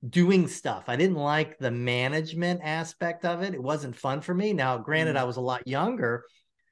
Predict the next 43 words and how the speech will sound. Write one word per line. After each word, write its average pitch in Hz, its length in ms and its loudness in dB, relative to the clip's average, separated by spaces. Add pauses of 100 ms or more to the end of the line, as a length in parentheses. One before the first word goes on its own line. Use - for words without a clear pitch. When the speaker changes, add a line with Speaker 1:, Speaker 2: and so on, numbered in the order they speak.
(140)
Speaker 1:
Uh, 131 340 4 (120)
and 175 140 0
so 208 120 4
I 185 60 8
decided 226 340 2
to 226 60 -4
get 196 120 2
out 190 220 4
of 311 140 -4
that 123 420 0 (220)
and 156 280 -8
didn't 269 180 -2
know 320 80 2
what 220 100 2
I 156 80 6
wanted 151 240 0
to 135 60 -2
do. 208 240 2
So 139 280 0
I 131 120 2
said, 135 380 -4 (240)
told 180 160 0
my 151 100 4
wife 139 220 4
I 160 40 -4
was 127 100 -4
gonna 147 160 -4
go 151 100 -2
on 151 80 0
the 139 80 0
road 170 360 4
for 143 100 -2
a 117 40 -2
couple 135 260 -6
of 127 60 -4
years 123 220 -4
doing 143 220 -4
magic. 135 540 -2 (400)
So 156 120 0
now 180 260 6
it's, - 180 6
like, 156 280 4
ninety-seven, 156 1160 0